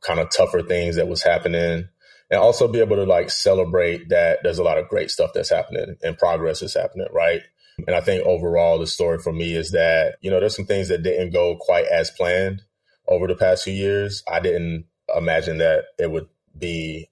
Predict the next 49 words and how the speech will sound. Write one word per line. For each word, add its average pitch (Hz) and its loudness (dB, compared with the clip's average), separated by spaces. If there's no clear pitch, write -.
this 90 -6
many 85 -2
years 95 -2
between 82 -4
making 82 -2
projects, 87 -2
right? 80 0
So 87 0
I 85 0
think 87 -2
I 87 2
had 85 2
to 87 -4
be 82 -4
okay 85 -2
with 85 -4
that - 4
as - 0
an - -2
artist 82 -2
and 78 -4
be 82 -4
okay - 0
with 82 -6
that 95 2
as 87 0
a - -6
person, 98 0
and 87 2
just 98 -2
send 135 2
a 104 -2
message 101 0
out 92 2
to - 0
other 87 2
people 85 -6
who 85 -4
may 82 0
have 80 0
a - -2
similar 85 -2
story 82 -2
of, 82 2
"Hey, 85 4
I 90 4
got 87 0
some 82 -8
goals. 104 2